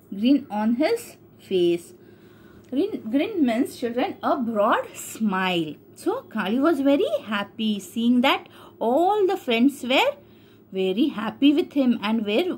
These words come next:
were wanted to, eager to talk with him and sit beside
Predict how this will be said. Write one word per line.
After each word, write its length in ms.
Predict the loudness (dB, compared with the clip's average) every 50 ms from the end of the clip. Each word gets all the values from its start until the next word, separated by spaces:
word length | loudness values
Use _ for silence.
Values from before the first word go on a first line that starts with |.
| -8 -10
were 300 | -6 -2 0 0 0 2
wanted 560 | 0 2 0 0 0 0 -2 -2 -2 -2 2
to, 240 | 2 2 2 2 -4
eager 520 | -6 -4 -2 -2 0 2 2 2 2 0 -2 -10 -6
to 120 | -4 -4 -4 -2 -2
talk 280 | 0 0 0 0 -4 -4
with 220 | -6 -6 -4 -6
him 200 | -8 -8 -8 -8 -6
and 200 | -4 -4 -4 -6 -10 -20 -20 -20 -20 -20 -20 -20 -20 -20
sit 460 | -12 0 4 4 4 4 2 -8 -6
beside 500 | -6 -6 -6 -4 -4 -2 -2 -2 -2 -6